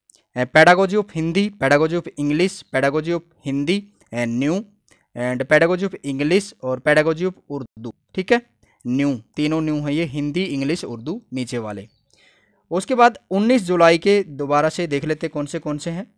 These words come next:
ये भी पेडागोजिक सब्जेक्ट हैं, ए, टीचिंग सब्जेक्ट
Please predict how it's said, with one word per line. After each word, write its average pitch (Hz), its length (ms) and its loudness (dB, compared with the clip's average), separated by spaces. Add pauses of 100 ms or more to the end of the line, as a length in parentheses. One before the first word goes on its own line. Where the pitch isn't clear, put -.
(180)
ये 135 160 -6
भी 170 140 -4
पेडागोजिक 165 500 0
सब्जेक्ट 151 440 -4
हैं, 190 140 -8 (500)
ए, 131 160 -2
टीचिंग 147 320 -4
सब्जेक्ट 151 500 -4